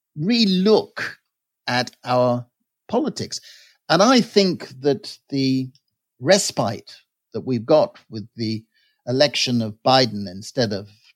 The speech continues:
Trump is only a temporary reprieve. The fear I have today, talking to you,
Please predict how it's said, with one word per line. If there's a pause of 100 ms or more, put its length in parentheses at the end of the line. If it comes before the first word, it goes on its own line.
Trump (580)
is
only
a
temporary
reprieve. (640)
The (340)
fear
I
have
today, (220)
talking
to
you,